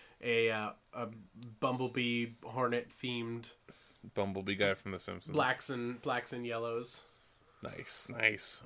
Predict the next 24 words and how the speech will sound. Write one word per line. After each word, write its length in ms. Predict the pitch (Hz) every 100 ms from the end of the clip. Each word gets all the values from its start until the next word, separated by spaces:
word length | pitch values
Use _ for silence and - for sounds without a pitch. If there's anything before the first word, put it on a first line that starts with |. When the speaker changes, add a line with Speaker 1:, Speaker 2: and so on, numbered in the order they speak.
| -
Speaker 2:
Oh, 60 | 117
Speaker 1:
I 80 | 104 -
Speaker 2:
yes, 300 | - 104 -
Speaker 1:
th-, 140 | - 104
Speaker 2:
I 20 | 104
hate 60 |
Speaker 1:
I 40 | 104
think 160 | 160
our 60 | 160
suspicions 640 | 160 147 - 139 - 120
are, 80 | 120
are 220 | 117 113
pretty 180 | 113 101 98 117
Speaker 2:
wasps, 220 | 120 117
Speaker 1:
dead 60 | 120
on. 60 |
Speaker 2:
but 120 | 101
I 80 | 92
want 340 | 95 95 92 95
that 220 | 92 80
toy. 360 | 92 90 90 92 -
Speaker 1:
Hell 240 | 123 127
yeah. 220 | 117 104 - - - - - -
Speaker 2:
<laughs> 40 | -